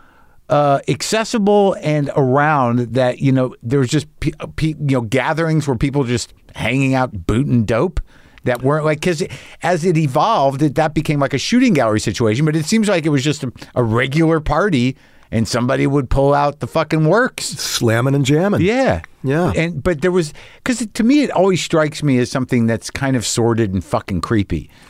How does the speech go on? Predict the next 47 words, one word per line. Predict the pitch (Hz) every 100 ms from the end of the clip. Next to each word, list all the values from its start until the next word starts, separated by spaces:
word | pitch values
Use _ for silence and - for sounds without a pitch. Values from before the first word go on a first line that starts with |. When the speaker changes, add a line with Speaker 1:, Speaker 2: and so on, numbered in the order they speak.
| - - -
Speaker 1:
But | 135 135
I | 147
guess | 139 185 -
there, | 185 -
it | 147
wasn't | 127 143 147 139
Speaker 2:
And, | 151
and, | 120
Speaker 1:
at | 110
that | 110
Speaker 2:
and | 151
that, | 107
Speaker 1:
time. | 98
Speaker 2:
that's | 175 -
where | 160 127
it | 104
goes. | 117 117 156 90 104 -
I | 117
mean, | 120
I | 113 147
don't | 156
know. | 104 107
I | 117
never | 147 131
had | 110 95
folk | - - 101 - -
parties | 107 92 98 113 107
where | 107
we | 101
were, | 95 139 - - - -
<laughs> | 147 - - - - - 269 - - - - 208 196 -
you | -
know, |
Speaker 1:
Playing | 180 180 165 131
Speaker 2:
Michael | 160 165
Speaker 1:
guitar? | 151 135
Speaker 2:
row | 147 151
the | 139
boat | 131 135
ashore, | 127 - 135 135 131 110 104
you | 131
know. | 127 117 113 -
<laughs> | 143 - -
You, | 269 294 277 117 127
you | 277 277
go. | 226 139
<laughs> | 87